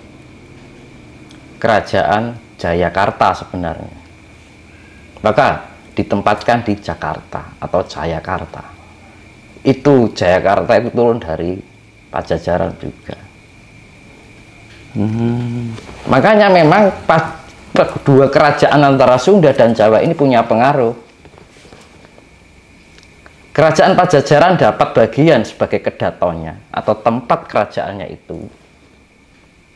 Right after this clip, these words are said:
Speaker 1: Sedangkan Majapahit ratune. Dan di saat itu runtuhnya di masa yang sama, abad lima belas, dan diruntuhkan oleh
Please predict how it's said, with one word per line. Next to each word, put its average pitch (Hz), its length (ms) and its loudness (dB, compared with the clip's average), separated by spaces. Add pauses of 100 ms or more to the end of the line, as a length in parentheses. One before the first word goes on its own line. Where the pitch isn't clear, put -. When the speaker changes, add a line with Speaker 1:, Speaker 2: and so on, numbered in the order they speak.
(600)
Speaker 1:
Sedangkan 95 320 -4
Majapahit 104 560 -2 (420)
ratune. 110 720 -6 (2250)
Dan 170 160 2
di 160 80 2
saat 175 320 2
itu 185 200 2
runtuhnya 147 600 2
di 131 120 -4
masa 110 400 0
yang 151 200 2
sama, 175 560 -2 (1000)
abad 113 400 -2
lima 123 240 -2
belas, 135 480 0 (320)
dan 202 160 4
diruntuhkan 165 800 2
oleh 165 480 0